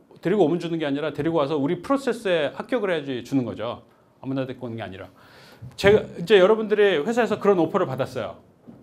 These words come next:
그러니까 뭐 개발자도 아닌데 상관이 없어요. 역량 있는 사람은 언제나 필요하니까. 어, 친구를 데리고 오면은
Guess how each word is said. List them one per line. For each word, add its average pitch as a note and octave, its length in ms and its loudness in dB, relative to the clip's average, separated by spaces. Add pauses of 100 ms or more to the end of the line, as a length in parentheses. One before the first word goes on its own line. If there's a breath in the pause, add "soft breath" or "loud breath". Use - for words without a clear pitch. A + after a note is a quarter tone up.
그러니까 D#3+ 200 -2
뭐 D#3 100 -4
개발자도 G3+ 400 0
아닌데 D#3+ 180 -2
상관이 G#3+ 280 -6
없어요. D#3 400 -4 (260)
역량 F3 260 0
있는 E3+ 160 -2
사람은 D#3+ 240 -6
언제나 C3 220 -4
필요하니까. B2 500 -8 (480 soft breath)
어, C#3 360 2
친구를 B3 300 -2
데리고 D#3 280 2
오면은 D3+ 460 -2